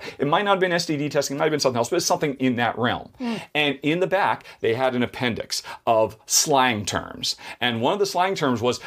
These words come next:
Speaker 1: well, if you're interacting with, uh, transgendered men, I E, you know, people born women who have transitioned to being men,
Speaker 2: Mm.
Speaker 1: um, that one of the slang terms that transgendered men, you might encounter them saying, "Oh, well, you know, I've,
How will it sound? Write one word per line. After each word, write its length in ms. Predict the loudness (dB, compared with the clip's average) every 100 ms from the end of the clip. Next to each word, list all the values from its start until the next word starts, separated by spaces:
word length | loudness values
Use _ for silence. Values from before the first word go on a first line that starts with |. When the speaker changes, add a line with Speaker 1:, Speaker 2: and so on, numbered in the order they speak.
| -4
Speaker 1:
well, 300 | 0 2 2
if 140 | 0 0
you're 240 | 2 2
interacting 840 | 2 2 2 2 2 2 2 -2
with, 240 | 0 0 2
uh, 200 | 0 0
transgendered 720 | 0 2 2 0 0 2 2
men, 320 | 2 0 0
I 220 | 0 2 0
E, 360 | -2 -2 -2
you 80 | -2
know, 80 | -4
people 280 | -4 -2 -2
born 320 | 0 0 0
women 240 | 0 0
who 220 | 0 -2
have 280 | 2 2 2
transitioned 600 | 0 0 0 2 0 0
to 60 | 0
being 400 | 0 0 -2 -4
men, 300 | 0 2 2
Speaker 2:
Mm. 500 | 2 0 -4 -4 2
Speaker 1:
um, 400 | 4 4 4 0
that 300 | -2 0 0
one 280 | 0 2 2
of 120 | 2
the 80 | 2
slang 560 | 0 0 2 2 2 0
terms 380 | 0 0 -2
that 120 | 0 0
transgendered 760 | 2 2 0 -2 -2 0 0
men, 320 | 2 0 0 -4 -12 -4
you 200 | 0 2
might 320 | 4 2 4
encounter 680 | 0 0 0 2 4 2 0
them 200 | 0 0
saying, 380 | 2 4 4 2 -6 -8 0
"Oh, 140 | 2
well, 140 | 2 2
you 60 |
know, 100 | 2
I've, 160 | 2